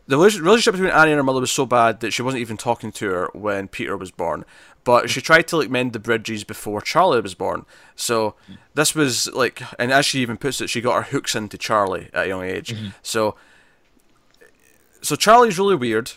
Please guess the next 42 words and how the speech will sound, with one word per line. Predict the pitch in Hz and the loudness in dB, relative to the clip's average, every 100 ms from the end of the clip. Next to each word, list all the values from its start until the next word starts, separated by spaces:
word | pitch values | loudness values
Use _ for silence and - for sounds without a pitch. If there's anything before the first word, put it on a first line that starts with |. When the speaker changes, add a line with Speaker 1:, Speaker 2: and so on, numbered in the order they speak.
| - - | -18 -10
Speaker 1:
She | - | -4
makes | 147 | 0
that | 160 139 | 0 0
clicking | - - 139 123 | -4 -4 -2 0
Speaker 2:
<laughs> | |
Speaker 1:
noise | 127 120 | 0 0
all | 117 | 0
the | 120 | 0
time. | - 110 107 113 | -2 0 0 -2
She's | 117 | -8
cutting | - 139 131 | -2 0 2
off | 123 | 0
Speaker 2:
Mm-hmm. | 117 | 2
Speaker 1:
bird | 120 120 | 0 0
heads | - 110 110 113 - - - | 0 2 2 0 -2 -2 -2
outside. | 107 110 - 107 107 113 | -4 -2 0 0 0 -4
She's | - 110 | -8 -8
doing | 131 131 | -6 -2
all | 117 | -2
sorts | - 107 113 | -2 -4 -4
Speaker 2:
Mm-hmm. | 101 92 - | -2 -4 -6
Speaker 1:
of | 113 | -8
weird | 113 | -6
shenanigans. | - 92 92 92 95 - - - - | -6 -6 -6 -6 -10 -12 -16 -20 -10
And | - 120 | -4 -2
she's | 135 127 | 0 0
generally | 151 151 143 | 2 2 2
just | 123 | -2
got | - | -2
a | |
very | 120 120 | 0 -2
creepy | 110 - 123 - 110 101 87 - - - - - _ | -2 -8 -10 -6 -4 -4 -8 -18 -20 -20 -20 -20 _
look | 117 113 110 107 - - | -8 -4 -4 -6 -10 -12
to | - | -6
her. | 87 67 60 - _ _ _ _ _ _ _ | -6 -6 -10 -12 _ _ _ _ _ _ _
Speaker 2:
Yeah, | 131 113 | -2 0
like, | 110 | 2
I, | 127 127 | 2 2
I | 123 | 0
feel | 127 151 | -2 -2
like | 143 123 | -2 0
they | 117 107 | -2 -2